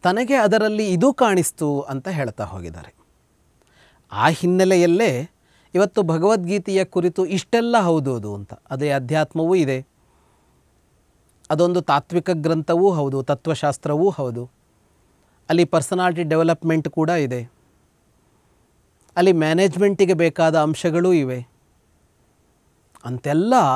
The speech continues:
ಭಗವದ್ಗೀತೆಯ ಕುರಿತು ಬಂದಿರುವ ಮಾತುಗಳು ಯಾಕೆ ಬಂದವು ಅಂತ ಅಂದರೆ, ಗೀತೆಯನ್ನು ನೋಡಿದವರು, ಗೀತೆಯನ್ನು ಓದಿದವರು, ಗೀತೆಯನ್ನು ಅರ್ಥ ಮಾಡಿಕೊಂಡವರು, ಗೀತೆಯನ್ನು ಅಳವಡಿಸಿಕೊಂಡವರು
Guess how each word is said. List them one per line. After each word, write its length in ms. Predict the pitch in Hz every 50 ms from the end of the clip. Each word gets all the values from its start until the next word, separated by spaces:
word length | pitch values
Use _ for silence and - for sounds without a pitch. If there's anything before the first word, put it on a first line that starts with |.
| 143 160 190 - _ _ _ _ _ _ _ _ _ _ _ _ _ _ _ _ -
ಭಗವದ್ಗೀತೆಯ 840 | 131 135 143 139 160 180 202 185 180 175 196 208 202 180 - 190 185
ಕುರಿತು 340 | 180 - - 165 180 170 - 165
ಬಂದಿರುವ 440 | 139 143 151 160 160 180 175 165 160 151
ಮಾತುಗಳು 500 | 139 127 135 143 - 175 147 156 147 139 123
ಯಾಕೆ 300 | 117 117 151 - - 226
ಬಂದವು 380 | 202 214 196 175 156 147 147 135 127
ಅಂತ 220 | - 113 110 -
ಅಂದರೆ, 340 | 110 101 92 87 90 95 107 131 180 - _ _ _ _ _ _ _ _ _ _ _ _ -
ಗೀತೆಯನ್ನು 640 | 135 123 165 226 262 262 - 269 254 233 214 202 196
ನೋಡಿದವರು, 540 | 165 147 151 165 180 165 139 113 98 92 90 _ _ _ _ _ _ _ _ _ _ _ _ -
ಗೀತೆಯನ್ನು 540 | 135 160 190 185 208 190 175 156 147 139 131 135
ಓದಿದವರು, 540 | 160 190 180 170 127 117 101 101 95 101 120 _ _ _ _ _ _ _ _ _ -
ಗೀತೆಯನ್ನು 480 | 143 160 190 180 214 190 185 165 160 151
ಅರ್ಥ 260 | 147 143 156 - - - 220
ಮಾಡಿಕೊಂಡವರು, 760 | 202 196 180 160 147 - 139 117 113 104 104 98 95 110 151 190 - _ _ _ _ _ -
ಗೀತೆಯನ್ನು 560 | 139 156 190 214 - 202 170 151 139 151 208 -
ಅಳವಡಿಸಿಕೊಂಡವರು 1000 | 208 214 247 262 269 262 254 214 - 190 - - 127 117 98 95 92 92 92 113